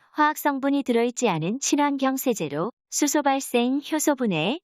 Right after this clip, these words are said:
단백질, 지방, 전분, 섬유질 분해 효소가 때를 분해시켜 없애줍니다. 때를 불려서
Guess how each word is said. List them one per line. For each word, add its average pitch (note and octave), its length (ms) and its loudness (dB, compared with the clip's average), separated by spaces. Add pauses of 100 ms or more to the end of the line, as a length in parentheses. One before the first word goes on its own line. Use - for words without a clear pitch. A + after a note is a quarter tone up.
(260)
단백질, F#3+ 880 0
지방, F#3+ 440 0 (320)
전분, G3 500 0
섬유질 E4 520 0
분해 D4 260 0
효소가 A#3 380 0
때를 B3 320 0
분해시켜 G#3 520 0
없애줍니다. E3 720 0 (540)
때를 C#4+ 260 0
불려서 A#3 640 0